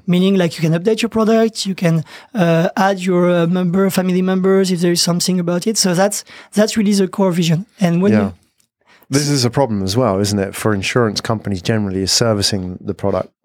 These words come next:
Speaker 2: later on, which is, you know, they make promises and then not necessarily able to deliver on all of those, just because, not because it's broken, but because customer service isn't where they make money, right? So this is a challenge. If you can solve that problem,
Speaker 1: But
Speaker 2: then it ma-
Speaker 1: you,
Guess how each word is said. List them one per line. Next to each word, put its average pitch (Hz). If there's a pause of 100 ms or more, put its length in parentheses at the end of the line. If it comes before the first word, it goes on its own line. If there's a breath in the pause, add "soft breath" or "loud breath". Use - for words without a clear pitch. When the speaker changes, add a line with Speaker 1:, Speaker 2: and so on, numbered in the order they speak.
(120)
Speaker 2:
later 104
on, 98
which -
is, 101
you 123
know, 101
they 107
make 117
promises 107 (480 loud breath)
and 107
then 98
not 120
necessarily 104
able 104
to 101
deliver 104
on 92
all 95
of 95
those, 101
just -
because, - (380 loud breath)
not 131
because 113
it's - (300)
broken, 117
but 104
because 113
customer 110
service 101
isn't 101
where 98
they 95
make 98
money, 107
right? 92
So 92 (540 loud breath)
this 98
is 101
a 104
challenge. 104
If 98
you 107
can 107
solve 113
that 107
problem, 95 (580 loud breath)
Speaker 1:
But 208
Speaker 2:
then 208
it 214
ma- 165
Speaker 1:
you, 175